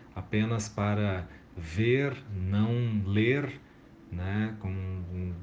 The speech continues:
algo que domina mais essa cultura, a visão, né, mais do que a reflexão e a leitura e, enfim,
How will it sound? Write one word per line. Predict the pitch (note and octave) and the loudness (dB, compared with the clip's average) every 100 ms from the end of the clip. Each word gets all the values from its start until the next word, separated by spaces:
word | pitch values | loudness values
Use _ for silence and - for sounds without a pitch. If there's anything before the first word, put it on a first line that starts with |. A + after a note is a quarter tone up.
| - - F#2 | -12 -14 -10
algo | F#2 G2+ F#2+ | -2 -2 -2
que | G2 A2 | 0 2
domina | G2+ G2 A2 B2+ G#2 | 2 4 4 4 2
mais | F#2 G#2+ | 2 2
essa | G2+ - F#2 | 0 -4 -8
cultura, | E2+ - A2 B2+ F#2+ | -8 0 4 4 2
a | |
visão, | E2 F2+ E2 G#2 B2+ B2+ - | -2 -4 0 2 2 0 -4
né, | F2 F#2+ G#2 G2+ F2+ | -4 -2 0 -2 -4
mais | E2+ F#2+ G2 | 0 0 0
do | G2 | -2
que | - F#2+ F2+ F2 E2 - - - - | -4 0 0 0 -6 -16 -20 -14 -4
a | |
reflexão | F2 F2 F#2+ - - - A2 B2 A#2+ G#2 | -2 0 -2 -2 -4 0 2 4 4 2
e | F2+ | 2
a | E2+ | 0
leitura | F2 E2 - A#2+ B2 G#2+ F2+ | -2 -4 0 4 4 4 2
e, | F2 F2 F2 | 0 -2 -4
enfim, | E2+ G2+ G2 | 0 4 4